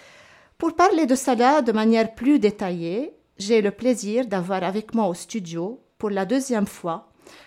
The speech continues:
Juan Ballesteros, logothérapeute et fondateur de l'école suisse romande d'analyse et de thérapie existentielle, une école qui dispense des formations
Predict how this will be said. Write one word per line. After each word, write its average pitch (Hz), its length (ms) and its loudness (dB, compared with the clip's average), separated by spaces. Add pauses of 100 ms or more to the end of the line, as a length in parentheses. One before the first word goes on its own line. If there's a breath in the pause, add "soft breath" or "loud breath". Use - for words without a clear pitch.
Juan 269 420 4
Ballesteros, 202 1000 -4 (140)
logothérapeute 220 1120 0 (360 soft breath)
et 214 80 2
fondateur 220 760 2
de 190 120 0
l'école 233 460 2
suisse - 480 -4
romande 185 420 0 (100)
d'analyse 208 640 0
et 165 80 -6
de 170 80 -4
thérapie 202 460 -4
existentielle, 170 920 -6 (800 soft breath)
une 240 140 6
école 302 360 2
qui 254 120 -4
dispense 196 520 -4
des 185 100 -6
formations 247 840 0